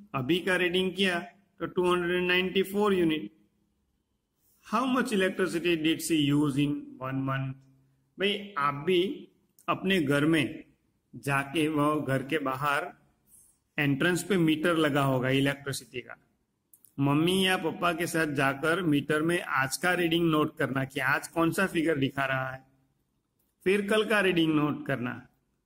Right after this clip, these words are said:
आज जाना है फिर कल भी जाना है, तो ये नंबर बढ़ेंगे, क्योंकि जितनी इलेक्ट्रिसिटी हम घर में यूज़ करेंगे मीटर में नंबर आगे बढ़ते जाएंगे,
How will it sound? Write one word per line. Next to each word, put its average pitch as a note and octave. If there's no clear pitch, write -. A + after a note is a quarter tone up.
आज C#3
जाना D#3+
है F#3+
फिर G#3
कल G#3
भी F#3+
जाना C3+
है, A#2+
तो E3
ये E3
नंबर F#3
बढ़ेंगे, D#3+
क्योंकि D3
जितनी D#3+
इलेक्ट्रिसिटी F#3
हम E3+
घर E3
में E3
यूज़ E3
करेंगे E3+
मीटर D3+
में D#3
नंबर C#3+
आगे C#3+
बढ़ते F3
जाएंगे, E3